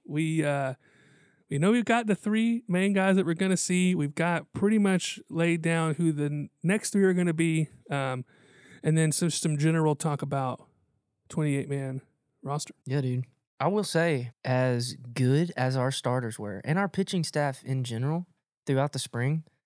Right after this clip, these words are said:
Speaker 2: boys got knocked around a little bit this week.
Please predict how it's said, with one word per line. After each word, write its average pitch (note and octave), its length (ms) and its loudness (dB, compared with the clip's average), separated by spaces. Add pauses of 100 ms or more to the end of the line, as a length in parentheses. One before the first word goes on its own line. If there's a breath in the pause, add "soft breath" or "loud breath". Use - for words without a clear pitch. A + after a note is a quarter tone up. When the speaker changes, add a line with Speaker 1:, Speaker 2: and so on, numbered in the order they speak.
(1080)
Speaker 2:
boys G#3 240 2
got B3+ 160 -4
knocked F3 240 0
around D3 300 2
a F3 40 2
little B2+ 160 0
bit A#2 180 -6
this A2 200 -8
week. A2 220 -8